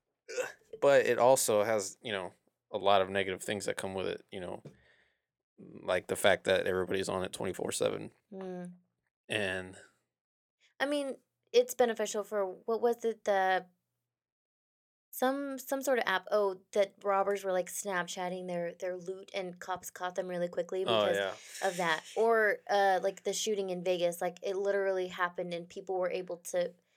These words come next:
Speaker 2: you know, you know, record it and put it out there so people knew what was going on and the cops could, you know, you know, find them. I mean, yeah, it gave away the cop's position, but there was supposedly only one person, so that
Speaker 1: Yeah.
Speaker 2: shouldn't have been a big deal. But, um,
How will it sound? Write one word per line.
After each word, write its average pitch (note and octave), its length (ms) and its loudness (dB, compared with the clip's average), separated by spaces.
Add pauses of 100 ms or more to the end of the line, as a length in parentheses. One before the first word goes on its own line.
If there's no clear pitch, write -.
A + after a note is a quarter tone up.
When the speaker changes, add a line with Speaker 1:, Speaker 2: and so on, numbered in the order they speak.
(200)
Speaker 2:
you G3+ 100 -6
know, F3 300 -2 (420)
you G3+ 160 -8
know, E3+ 120 -2
record G3 540 0
it E3 360 0
and F3+ 420 -6
put A3+ 140 -4
it G3 120 0
out F#3+ 220 -2
there F#3 160 -2
so F3+ 160 -8
people G3 300 -8
knew F#3 240 -4
what F#3 100 0
was F3+ 160 -8
going F3 300 -6
on F#3 160 -2
and F3 120 -6
the E3+ 80 -10
cops E3+ 320 -10
could, F#3 220 -12
you G3+ 100 -6
know, F3 200 -2 (440)
you F#3+ 120 -4
know, E3+ 100 -2 (120)
find F#3 220 2
them. F3 120 0
I F3+ 60 -2
mean, F3 280 -2 (140)
yeah, F#3+ 160 2
it F3 100 -2
gave F3+ 140 -2
away E3+ 160 4
the D#3 40 -2
cop's - 280 -8
position, E3 420 -8 (100)
but E3+ 260 0 (280)
there E2 100 -6
was E2+ 200 -10 (100)
supposedly - 420 -12
only F#2 200 -20
one - 120 -20 (120)
person, - 220 -20 (120)
so - 160 -14 (420)
that - 40 -10
Speaker 1:
Yeah. - 60 -8
Speaker 2:
shouldn't F3 180 -6
have D#3+ 80 -10
been D#3+ 140 -6
a D3+ 40 -12
big - 160 -16
deal. F3+ 300 -6 (400)
But, G#3+ 180 8
um, F3 380 0